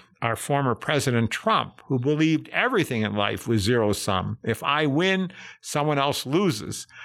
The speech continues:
Life is not that way because of so many constraints and what we have and the way we act. So understanding where constraints are, what are the constraints,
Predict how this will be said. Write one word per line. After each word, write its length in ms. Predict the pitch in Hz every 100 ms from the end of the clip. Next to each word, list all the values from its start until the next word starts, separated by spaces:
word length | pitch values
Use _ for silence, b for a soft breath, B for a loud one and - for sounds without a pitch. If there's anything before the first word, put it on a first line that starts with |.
| B B
Life 340 | 135 175 180
is 180 | 147 -
not 280 | 131 143 -
that 260 | 135 123 113
way 400 | 117 110 - -
because 320 | 113 123 117
of 120 | 107
so 240 | - 156 147
many 180 | 135
constraints 720 | 127 120 - - 123 110 104
and 160 | 104 101
what 160 | 110 107
we 160 | 104
have 400 | 101 107 104 101
and 100 | 101
the 80 | 98
way 180 | 113 110
we 200 | 98 107
act. 400 | 117 98 - - B B B
So 440 | - - 131 120 - -
understanding 800 | 175 180 - 190 233 220 120 104
where 200 | 139 156
constraints 640 | - 156 - 165 165 -
are, 380 | 175 226 120 - _ -
what 180 | 185
are 60 | 240
the 80 | 214
constraints, 720 | 190 156 - 180 131 -